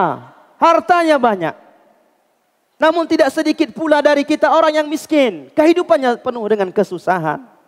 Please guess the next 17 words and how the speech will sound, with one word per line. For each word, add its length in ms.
Ada 240
orang-orang 540
yang 180
cintanya 1040
begitu 400
kuat 320
terhadap 400
dunia. 800
Ada 240
pula 240
dari 160
kita 320
yang 240
cintanya 1040
begitu 400
kuat 240
terhadap 320